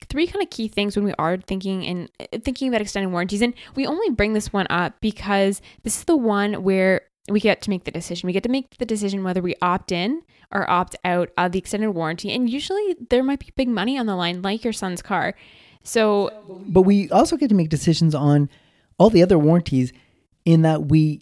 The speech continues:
Speaker 2: we can let those warranties influence our buying decisions or not. So,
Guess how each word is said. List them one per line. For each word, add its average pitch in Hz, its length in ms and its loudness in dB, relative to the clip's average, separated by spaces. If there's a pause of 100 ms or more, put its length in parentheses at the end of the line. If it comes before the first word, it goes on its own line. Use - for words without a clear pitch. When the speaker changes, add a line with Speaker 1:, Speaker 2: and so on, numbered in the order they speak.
(120)
Speaker 2:
we 156 100 2
can 160 220 6
let 190 160 6
those 185 180 0
warranties 160 460 0
influence 160 500 2
our 147 60 4
buying 135 320 2
decisions 131 460 -2
or 117 80 0
not. 117 520 -2
So, 139 280 2